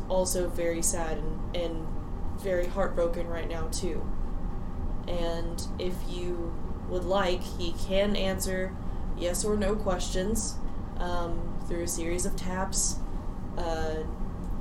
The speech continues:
and, um, but yes, he woke me, uh, and showed me to your brother's study.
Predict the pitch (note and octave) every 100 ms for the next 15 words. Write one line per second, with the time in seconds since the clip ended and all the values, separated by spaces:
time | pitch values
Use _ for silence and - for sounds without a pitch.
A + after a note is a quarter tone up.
0 | - - - - F3+ F3 E3+ E3+ - E3+
1 | E3+ E3 F3 - - - - - G#3 G#3+
2 | G3+ - G#3 G3+ F#3 F#3 G3 F#3+ F#3+ -
3 | - - F3 E3+ D#3+ D#3+ - - F3+ E3+
4 | E3+ E3+ - - - - - - - -
5 | - - G#3 G3 G3+ F#3+ F#3 F#3 - -
6 | - - - - G3 F3+ F3 F#3 - -
7 | - - F#3+ F#3 F3 - - E3 D3+